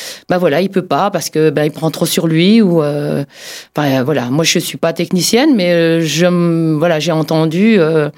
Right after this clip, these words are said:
souvent, il y a, il y a des problèmes à ce moment-là, on s'en rend compte à ce moment-là. Des fois, on s'en rend compte plus tard.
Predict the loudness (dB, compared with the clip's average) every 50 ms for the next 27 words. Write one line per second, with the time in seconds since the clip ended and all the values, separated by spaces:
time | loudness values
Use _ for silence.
0 | -16 -20 -20 -20 -20 -20 -18 -18 -20 -20 -18 _ -6 -2 -2 0 0 2 2 2
1 | 2 0 0 0 0 0 0 -2 0 0 -2 0 -2 -2 -2 -2 0 0 0 0
2 | -2 -2 -2 0 0 0 0 0 0 -2 -2 -2 -2 -2 -2 -4 -4 -4 -4 -2
3 | 0 0 2 2 0 0 -2 -4 -4 -6 -4 -2 0 0 0 0 0 -2 -2 -2
4 | 0 0 -2 -2 -4 -8 _ _ _ _ _ _ _ _ _ _ -2 0 0 0
5 | 2 0 0 0 0 -2 -4 -8 -12 -20